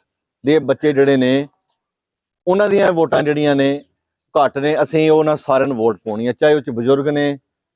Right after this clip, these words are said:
ਠੀਕ ਆ। ਉਸ ਤੋਂ ਇਲਾਵਾ ਯੰਗ ਵੋਟਰਸ, ਯੰਗ ਵੋਟਰ, ਛੁੱਟੀਆਂ ਹੋਈਆਂ ਨੇ, ਇਲੈਕਸ਼ਨ ਆ ਗਈ ਆ, ਐਤਵਾਰ ਇਲੈਕਸ਼ਨ ਆ ਗਈ, ਸ਼ਨੀਵਾਰ ਛੁੱਟੀ ਆ, ਚਲੋ ਘੁੰਮਣ ਫਿਰਨ ਚੱਲਦੇ ਆ। No, ਆਪਾਂ ਜਿਹੜਾ ਇਹ ਪੰਜ ਸਾਲ ਬਾਅਦ ਇਲੈਕਸ਼ਨ ਆਉਂਦੀ ਆ,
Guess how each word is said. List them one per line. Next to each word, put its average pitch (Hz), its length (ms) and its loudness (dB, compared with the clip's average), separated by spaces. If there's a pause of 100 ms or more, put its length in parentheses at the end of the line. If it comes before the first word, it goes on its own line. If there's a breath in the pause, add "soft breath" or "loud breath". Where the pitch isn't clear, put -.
(420)
ਠੀਕ 127 180 0
ਆ। 160 140 2 (1160)
ਉਸ 170 120 -6
ਤੋਂ 208 120 0
ਇਲਾਵਾ 147 480 2 (380)
ਯੰਗ 190 220 0
ਵੋਟਰਸ, 156 480 0 (360)
ਯੰਗ 165 240 0
ਵੋਟਰ, 175 360 0 (160)
ਛੁੱਟੀਆਂ 160 300 -2
ਹੋਈਆਂ 156 240 0
ਨੇ, 165 80 0
ਇਲੈਕਸ਼ਨ 156 360 0
ਆ 143 120 2
ਗਈ 156 140 0
ਆ, 160 160 2 (280)
ਐਤਵਾਰ 147 360 0
ਇਲੈਕਸ਼ਨ 147 340 -2
ਆ 143 80 2
ਗਈ, 151 120 -2
ਸ਼ਨੀਵਾਰ 143 360 0
ਛੁੱਟੀ 139 280 -2
ਆ, 143 60 2
ਚਲੋ 156 200 0
ਘੁੰਮਣ 127 280 -2
ਫਿਰਨ 123 200 -4
ਚੱਲਦੇ 101 320 -4
ਆ। 101 40 -16
No, 117 200 0 (640)
ਆਪਾਂ 156 500 0 (920)
ਜਿਹੜਾ 165 340 2
ਇਹ 190 140 2
ਪੰਜ 170 280 -2
ਸਾਲ 185 180 -2
ਬਾਅਦ 180 200 0
ਇਲੈਕਸ਼ਨ 156 300 -2
ਆਉਂਦੀ 98 300 -8
ਆ, 92 60 -18